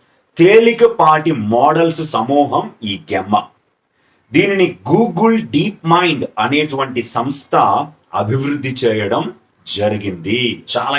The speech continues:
ఇంపార్టెంట్. ఇది రెండు వెర్షన్స్ లో గెమ్మ అందుబాటులో ఉంది. గెమ్మ టూ బీ and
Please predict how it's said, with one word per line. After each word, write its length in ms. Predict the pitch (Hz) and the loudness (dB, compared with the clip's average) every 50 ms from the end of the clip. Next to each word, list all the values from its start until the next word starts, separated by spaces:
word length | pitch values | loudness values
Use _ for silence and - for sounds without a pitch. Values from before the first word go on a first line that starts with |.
| 123 110 | -4 -4
ఇంపార్టెంట్. 480 | 110 110 104 98 - - - - _ _ _ _ _ _ _ _ _ _ _ _ _ _ - 147 180 | -4 -4 -4 -4 -4 -8 -12 -12 _ _ _ _ _ _ _ _ _ _ _ _ _ _ -4 -2 0
ఇది 200 | 185 247 240 180 143 135 151 - - - - - 98 98 101 113 | 2 2 2 2 2 0 0 -2 -4 -6 -8 -8 -6 -2 0 0
రెండు 320 | 135 165 - 214 202 240 226 185 | 0 0 0 0 2 2 2 4
వెర్షన్స్ 500 | 170 160 156 - - 170 165 160 156 - 160 175 | 2 2 2 0 -2 0 0 0 -2 0 2 2
లో 100 | 180 151 127 - 131 165 - - _ - _ - 123 | 4 4 4 2 2 0 -2 -6 _ -18 _ -4 -2
గెమ్మ 220 | 131 143 160 165 160 139 120 113 - 131 - - 104 | 0 0 2 2 2 2 2 2 0 -2 -2 -2 -4
అందుబాటులో 640 | 113 127 139 151 151 135 127 120 - - 113 131 147 143 123 | -4 -2 -2 -2 0 0 -2 -2 -2 -2 0 0 0 0 -2
ఉంది. 200 | 110 104 123 117 - _ _ _ _ _ _ _ _ - - | -6 -8 -8 -10 -10 _ _ _ _ _ _ _ _ -4 -2
గెమ్మ 260 | 143 143 160 180 185 185 185 185 180 - | 0 0 2 2 2 4 4 4 2 0
టూ 100 | - 139 135 147 143 | -2 0 0 2 2
బీ 100 | 165 190 220 220 - - - 110 | 2 0 0 -2 -6 -8 -6 -6
and 100 | 117 | -4